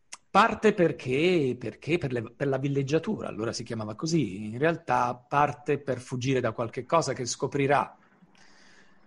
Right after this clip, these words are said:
eh, non molto più tardi. Siamo dentro un clima che ormai si è fatto cupo.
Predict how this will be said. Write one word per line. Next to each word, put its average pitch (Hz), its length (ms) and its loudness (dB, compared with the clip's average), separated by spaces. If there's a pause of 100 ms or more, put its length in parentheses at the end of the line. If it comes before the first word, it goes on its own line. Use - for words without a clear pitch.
(120)
eh, 117 360 -2
non 139 440 2
molto 127 320 -4
più 123 220 -6
tardi. - 560 -10 (920)
Siamo 151 720 6
dentro 143 760 4
un 131 140 -2
clima 139 460 0
che 139 80 -4
ormai 135 260 0
si 135 120 -2
è - 20 -4
fatto 123 480 -2
cupo. 120 640 0